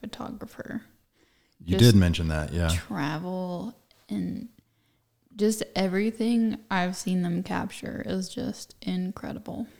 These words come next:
Speaker 2: Yeah, it's pretty, pretty awesome pictures in, uh, National Geographic.
Speaker 1: Yeah.
Speaker 2: And just, just to know that, like, you would basically be paid to travel to these sites and go get pictures.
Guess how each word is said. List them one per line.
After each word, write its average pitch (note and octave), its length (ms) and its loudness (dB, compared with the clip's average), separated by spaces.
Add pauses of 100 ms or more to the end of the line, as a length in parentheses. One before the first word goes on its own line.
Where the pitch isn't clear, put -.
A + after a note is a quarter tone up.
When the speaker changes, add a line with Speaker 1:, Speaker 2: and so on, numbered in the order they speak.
(500)
Speaker 2:
Yeah, D#2+ 160 2
it's E2+ 120 0
pretty, G#2+ 360 6
pretty F#2 260 2
awesome E2 320 4
pictures D#2 560 0 (180)
in, D#2+ 200 2
uh, D#2 220 0
National D#2+ 360 -2
Geographic. D#2+ 680 -4 (340)
Speaker 1:
Yeah. - 180 -14 (800)
Speaker 2:
And G#2+ 160 10
just, A#2 420 8
just G#2+ 280 4
to G2 400 8
know F2 400 4
that, F2 180 2
like, D#2+ 260 2 (360)
you F2+ 160 2
would E2 200 0 (180)
basically F2 420 4
be D#2+ 160 2
paid E2 520 2
to E2 100 0
travel D#2 680 0 (840)
to F2 140 2
these E2+ 180 4
sites D#2 640 4 (240)
and D#2 380 0
go D#2+ 140 4
get D#2 140 0
pictures. D#2 680 0